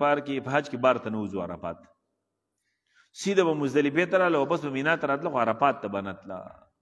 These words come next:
الله فرمایي، "نه، ثم افیضوا من حیث افاض الناس." لکه عام خلک چې څنګه د عرفات نه راځي مزدلفې ته، داسې تاسو هم راشئ. د مینا نه سیده مزدلفې ته مه ځئ، اول به ځئ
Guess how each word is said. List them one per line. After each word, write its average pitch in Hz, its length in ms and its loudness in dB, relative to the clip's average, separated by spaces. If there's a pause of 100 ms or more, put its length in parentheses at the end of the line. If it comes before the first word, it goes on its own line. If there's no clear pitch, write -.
(360)
الله 123 180 2
فرمایي، 117 380 -4
"نه، 110 180 -4 (500)
ثم 156 240 -4
افیضوا 120 540 0
من 104 160 -6
حیث 101 240 -8
افاض 92 420 -10
الناس." 87 420 -18 (1600)
لکه 117 180 -6
عام 208 300 4
خلک 180 260 4
چې 143 140 -8
څنګه 196 160 0
د 185 40 4
عرفات 156 440 6
نه 185 120 -2
راځي 165 400 2
مزدلفې 208 540 0
ته، 170 100 0
داسې 170 260 -4
تاسو 214 240 4
هم 160 120 -2
راشئ. 131 260 0
د 127 60 -4
مینا 180 280 0
نه 220 80 -2
سیده 240 220 -2
مزدلفې 185 500 2
ته 226 80 -4
مه 240 120 -2
ځئ، 220 100 2
اول 190 220 0
به 180 100 -4
ځئ 196 180 0